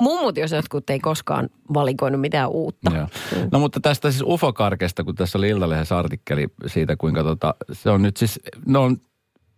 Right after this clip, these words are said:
Speaker 2: s-, ei niitä ole. Et kir-, irtokarkki hyllyssä niin ei ole edelleenkään tarjolla. Syynä siihen on se, että on tämmönen raaka-ainepula. Ö, ufojen huono saatavuus on johtunut lakritsipulverin ja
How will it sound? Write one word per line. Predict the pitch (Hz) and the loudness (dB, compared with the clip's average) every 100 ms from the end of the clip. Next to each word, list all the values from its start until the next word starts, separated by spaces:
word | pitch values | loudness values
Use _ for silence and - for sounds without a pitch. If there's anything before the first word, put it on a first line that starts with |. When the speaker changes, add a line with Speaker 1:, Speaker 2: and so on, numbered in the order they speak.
| - | -14
Speaker 2:
s-, | - - - - | -12 -12 -14 -4
ei | - 139 | 2 2
niitä | 143 139 | 4 2
ole. | 127 92 78 87 | 2 2 0 -4
Et | 95 - | -6 0
kir-, | 147 127 - | 0 0 -2
irtokarkki | 143 123 98 - 98 87 92 | -2 0 -4 0 0 2 2
hyllyssä | 113 104 87 92 | 4 4 2 2
niin | 85 - | 2 2
ei | 98 | 2
ole | 98 | 4
edelleenkään | 110 92 82 - 80 | 2 2 0 -2 -2
tarjolla. | 123 120 104 87 85 - - - - | 0 2 2 0 -2 -6 -20 -20 -20
Syynä | - 131 120 | -2 2 2
siihen | 101 98 92 | 2 2 2
on | 90 | 2
se, | 104 95 | 2 2
että | 87 - 110 | 0 -6 -2
on | 95 | 0
tämmönen | 90 98 95 | 2 2 2
raaka-ainepula. | 110 95 82 76 71 - 78 65 - - _ _ - - | 2 0 0 -2 -2 -4 -4 -4 -4 -10 _ _ -14 -2
Ö, | 87 85 - | 2 4 2
ufojen | 110 120 101 | 2 2 4
huono | 101 95 | 4 2
saatavuus | 95 85 78 80 80 | 0 0 0 -2 0
on | 85 | 0
johtunut | 85 82 82 85 - | 0 -2 -4 -4 -2
lakritsipulverin | 135 151 113 95 - 113 104 82 80 80 | -2 0 -2 -2 -2 2 2 2 2 0
ja | 82 | -2